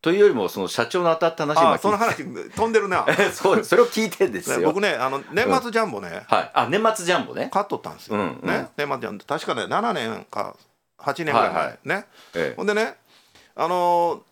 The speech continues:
Speaker 2: 十枚ほどあって、
Speaker 1: ええ。
Speaker 2: で、息子に、あの、正月ね、
Speaker 1: うん。
Speaker 2: 一日集まるじゃないですか。
Speaker 1: はい。
Speaker 2: 「息子ちょっと調べてくれる？」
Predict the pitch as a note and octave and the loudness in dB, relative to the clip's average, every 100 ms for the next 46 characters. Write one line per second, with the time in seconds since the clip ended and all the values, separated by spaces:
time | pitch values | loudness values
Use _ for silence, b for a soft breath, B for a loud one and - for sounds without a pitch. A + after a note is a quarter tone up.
0 | _ D#3+ G3+ B3+ D#3+ A2+ G2+ - F#2 D2+ | _ -6 -2 -2 -2 -2 -4 -6 -8 -2
1 | F#2+ D2+ A#1+ _ _ _ _ - C#3+ G#3+ | -2 -2 -6 _ _ _ _ -10 -6 -6
2 | A3 G#3+ G3 F#3+ - - D3 C#3+ C#3 G3+ | -2 -2 0 -4 -8 -8 -4 -4 0 0
3 | F#3+ - G#2 G#2+ A2 G3+ F#3 G3 F3+ B2+ | 0 -2 -6 -8 -6 -4 -2 -2 -2 -2
4 | B2 D3+ B2+ G2+ F2 F#2 G#2+ - - F#3+ | -4 -4 -4 -6 -10 -14 -20 -20 -10 -6
5 | - A3+ G#3+ D3+ G#3 G#3+ G#3+ F#3+ F3+ | -2 0 0 0 2 2 0 0 0